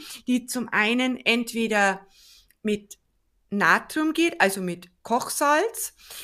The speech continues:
und zwar relativ hohe Dosen, das hängt vom Körpergewicht des Menschen ab, und dann auch relativ hohe Volumina an Wasser, zwei bis drei Liter, zwei Stunden vorher.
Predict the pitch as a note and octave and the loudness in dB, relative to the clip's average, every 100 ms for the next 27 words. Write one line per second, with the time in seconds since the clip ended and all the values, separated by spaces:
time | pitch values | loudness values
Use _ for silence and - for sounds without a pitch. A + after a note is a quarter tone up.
0 | C#4 - C4+ C4 A3+ G#3+ G#3+ A3 C#4 D4 | -16 -4 -2 0 0 0 2 2 2 2
1 | C4+ A#3 - B3 A#3 G#3 G3+ B3+ D#4+ C#4+ | -2 -4 -4 -2 0 0 -2 -2 -2 -2
2 | B3+ A#3 A3+ - G#3 G#3 A3+ G#3+ G#3+ G3+ | -2 0 0 -2 -6 -2 -2 0 -4 -2
3 | G3+ G#3 - F#3+ - F#3 G#3 A#3 - D4+ | -4 -4 -6 -8 -4 -2 -2 -2 -6 -2
4 | D4+ G#4 - - - - - - C4+ - | -2 -2 -6 -20 -18 -16 -14 -14 -8 0
5 | D4 D#4 D4 C4+ - A#3 A#3+ - _ _ | 0 2 2 2 4 4 2 -8 _ _
6 | B3 C#4 C#4 C4 A3+ B3 B3+ A3+ A#3+ B3+ | 2 4 2 0 -6 -2 0 0 0 2
7 | C4 B3 A3 G#3 - G3+ G3 F3+ A#3+ - | 4 4 2 0 -2 -2 0 0 0 -2
8 | D#4 D#4 D#4 - G#3 G#3 G#3+ G#3 G3 F#3 | 2 2 0 -2 -2 0 -2 -4 -2 0
9 | G#3 C4+ - D4+ D4+ - F#3+ G3+ - A3 | 0 -2 -2 -2 -2 -4 -2 -2 -2 -6
10 | G#3+ G3 - A#3 D4+ D#4+ | -4 -6 -2 0 2 2